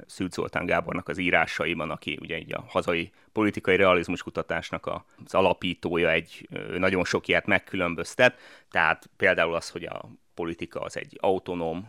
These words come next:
ö, tevékenységforma, aminek sajátos szabályai, sajátos mércéi vannak. Ö, az, hogy a politikai ítélőképesség, az egyedi helyzetek iránti figyelem, az rendkívül fontos, a,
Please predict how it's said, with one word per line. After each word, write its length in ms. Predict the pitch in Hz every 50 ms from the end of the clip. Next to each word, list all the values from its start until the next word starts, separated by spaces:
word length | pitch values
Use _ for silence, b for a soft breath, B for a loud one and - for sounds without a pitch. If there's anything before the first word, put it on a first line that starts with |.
| - -
ö, 280 | - 87 85 - - - 80 -
tevékenységforma, 920 | _ 95 92 85 85 82 - 90 82 82 - - - 78 - - 87 85 80
aminek 220 | 80 76 - -
sajátos 420 | - - 98 92 87 87 - 90 -
szabályai, 480 | - - 92 90 87 87 87 80 80
sajátos 500 | - - 90 95 90 85 - - 85 -
mércéi 580 | - 87 85 80 - - - - 85 82 82 82
vannak. 500 | 82 73 78 76 78 80 78 78 - - B B B B B B B
Ö, 220 | - 82 80 80 - -
az, 180 | 107 107 - -
hogy 80 | 107
a 40 | 95
politikai 560 | - 120 113 101 - - - - 90 87 95
ítélőképesség, 1000 | 98 - - 92 90 92 87 - - 92 87 - - 90 85 - - - 85 87
az 120 | 87 -
egyedi 480 | 90 90 87 87 87 85 90 85 82 b b b b b _
helyzetek 580 | - 104 98 98 98 98 95 - - 90 -
iránti 760 | 98 87 90 87 85 85 85 - - 90 85 78 - - - _
figyelem, 480 | - - 107 92 92 87 82 82 82 85 -
az 100 | - 92
rendkívül 580 | 95 98 104 95 - - 101 90 90 85 82
fontos, 720 | - - - 80 78 85 - - 82 85 - - - - b b b b b b b
a, 80 | -